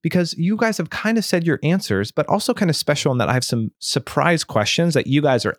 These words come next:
experts in. And don't worry, it's not gonna be too difficult. And I wanna say this is not a dash of judgment.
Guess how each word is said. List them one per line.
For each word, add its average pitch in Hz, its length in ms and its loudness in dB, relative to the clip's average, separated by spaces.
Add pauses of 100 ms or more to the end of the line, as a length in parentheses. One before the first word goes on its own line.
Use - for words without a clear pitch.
experts - 600 -4
in. - 260 -4 (220)
And 135 320 -2
don't 220 160 2
worry, 156 160 4
it's - 120 -2
not 160 120 2
gonna 165 120 2
be 156 120 2
too 151 140 -2
difficult. 113 500 0
And 101 340 2 (140)
I 127 200 2
wanna 127 220 2
say 107 220 2
this 107 180 -2
is 120 120 -2
not 139 180 2
a 101 80 2
dash 101 560 0
of 156 160 -2
judgment. 147 500 2